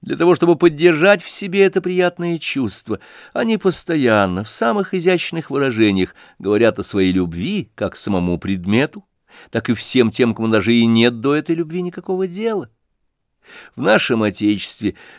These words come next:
люди известного класса, любящие красиво, не только всем рассказывают про свою любовь, но рассказывают про нее непременно по-французски.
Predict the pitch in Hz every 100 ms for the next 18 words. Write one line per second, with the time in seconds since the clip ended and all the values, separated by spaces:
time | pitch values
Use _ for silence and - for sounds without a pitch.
0 | - 233 233 196 180 147 180 165 165 160
1 | 160 160 160 143 - 107 104 131 107 101
2 | - - 95 95 101 95 - 123 107 95
3 | 92 _ - _ 110 110 - 254 254 220
4 | - 214 190 175 - 143 127 104 101 95
5 | 104 - 90 87 87 85 170 202 - -
6 | - - - 98 98 95 - 101 95 95
7 | 92 92 92 92 90 87 90 90 92 120
8 | 127 131 127 117 - 104 107 - -